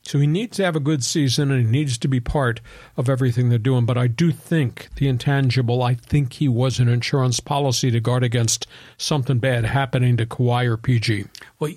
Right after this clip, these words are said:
Speaker 2: can you imagine if they did a Hard Knocks episode, like, or a series on the Clippers?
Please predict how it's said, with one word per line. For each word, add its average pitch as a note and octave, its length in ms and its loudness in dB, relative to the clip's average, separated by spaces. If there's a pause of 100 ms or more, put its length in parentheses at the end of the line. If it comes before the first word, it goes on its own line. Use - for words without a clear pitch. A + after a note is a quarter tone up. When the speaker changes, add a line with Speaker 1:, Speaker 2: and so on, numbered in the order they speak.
Speaker 2:
can C4 120 -4
you - 20 -2
imagine A3 320 -2
if C3+ 80 -2
they D#3+ 100 0
did D3 160 0
a B2+ 60 0
Hard D3+ 320 -2
Knocks C3+ 320 0
episode, D3+ 640 -2
like, D3+ 180 -2
or C#3 120 0
a B2 40 -2
series D#3+ 560 0
on D3 360 0
the D3 120 -4
Clippers? C#3+ 560 -2